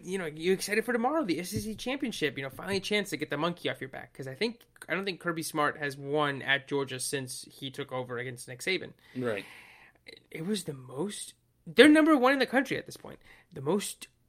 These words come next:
Speaker 1: terrified, dejected reaction I've ever had in, like, a fan. She was just, <laughs> "I mean, I guess we'll see. I mean, I don't know. I mean,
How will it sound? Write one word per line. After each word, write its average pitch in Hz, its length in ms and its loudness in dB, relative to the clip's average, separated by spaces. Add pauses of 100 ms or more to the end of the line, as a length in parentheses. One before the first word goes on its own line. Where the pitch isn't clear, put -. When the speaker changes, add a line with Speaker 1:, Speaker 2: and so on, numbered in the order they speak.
(120)
Speaker 1:
terrified, 190 640 0
dejected 151 640 0
reaction 139 540 2
I've 135 160 -2
ever 135 160 -4
had 120 500 -4
in, 143 180 -4
like, 127 140 -6
a - 60 -10
fan. 117 320 -6
She - 140 -4
was 151 80 -2
just, 156 260 2
<laughs> - 1160 -20
"I 160 220 -6
mean, 160 140 -4
I 151 40 -4
guess 175 300 -4
we'll 147 120 -6
see. 180 420 0
I 160 40 2
mean, 147 240 -2
I 147 120 4
don't 156 180 2
know. 160 220 4
I 160 60 6
mean, 143 240 -2